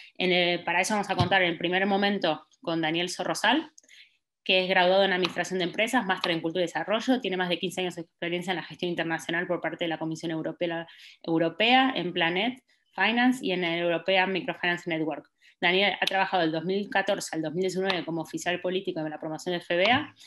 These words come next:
y hoy es su secretario general, y nos va a contar un,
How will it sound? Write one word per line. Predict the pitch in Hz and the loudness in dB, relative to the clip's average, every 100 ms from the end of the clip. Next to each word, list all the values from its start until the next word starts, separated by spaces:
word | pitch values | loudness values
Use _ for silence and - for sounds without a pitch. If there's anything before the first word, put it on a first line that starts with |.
| - - | -18 -2
y | 185 | 4
hoy | 196 226 | 4 4
es | 185 | 0
su | 185 | -2
secretario | 170 170 165 180 | -4 -2 0 -2
general, | 175 170 165 156 - - | 0 2 4 2 -2 -12
y | - | -8
nos | 160 | -2
va | 175 | 0
a | 196 | 0
contar | 190 196 | 2 2
un, | 202 196 254 | 2 -2 -10